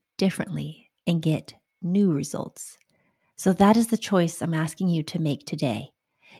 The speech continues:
Do you wanna choose to do the same thing you've been doing and get the same results? Or do you wanna look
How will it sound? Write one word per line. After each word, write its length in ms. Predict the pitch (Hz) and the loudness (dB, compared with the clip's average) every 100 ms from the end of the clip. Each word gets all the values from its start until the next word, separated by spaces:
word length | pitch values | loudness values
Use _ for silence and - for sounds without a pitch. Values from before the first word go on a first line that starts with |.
| _ | _
Do 240 | 180 220 247 | 6 8 10
you 240 | 240 247 | 8 6
wanna 300 | 208 196 190 | 4 4 2
choose 640 | - 190 180 175 175 175 | 0 2 4 4 2 -2
to 140 | - 160 | -4 0
do 200 | 175 165 | 2 2
the 80 | |
same 340 | 165 - 175 190 | 0 0 0 0
thing 220 | 190 170 | 0 2
you've 280 | 170 160 - | 2 -2 0
been 260 | 170 208 220 | 2 4 4
doing 460 | 123 87 - 175 - _ _ - | 2 0 -4 -6 -10 _ _ -2
and 80 | 170 | 2
get 200 | 170 - | 2 2
the 80 | 160 | -4
same 420 | - 147 151 151 | -2 -2 0 0
results? 640 | 156 160 185 - - - _ _ - - - - | 0 2 2 0 -14 -20 _ _ -20 -20 -8 2
Or 460 | 208 220 208 208 | 8 8 8 4
do 140 | 180 185 | 2 2
you 60 | |
wanna 240 | 190 190 180 | 4 4 4
look 380 | 175 214 220 | 4 4 4